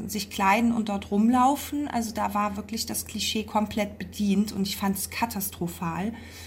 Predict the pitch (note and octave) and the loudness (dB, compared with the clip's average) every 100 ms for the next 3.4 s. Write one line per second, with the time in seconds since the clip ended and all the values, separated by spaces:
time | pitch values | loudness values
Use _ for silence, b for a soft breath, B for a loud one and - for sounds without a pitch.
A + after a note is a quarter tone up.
0 | B B B - G3+ G3 G#3 G3+ - - | B B B -2 2 2 2 0 2 2
1 | A3+ - G3+ G3 G#3 A3+ - G#3+ A3 - | 0 0 -2 0 0 0 0 4 2 2
2 | G3+ - G#3+ G#3 G3 G3 A3 - - G3+ | -2 2 2 4 2 2 -2 -2 -4 -4
3 | G3+ - G3 | -4 -4 -6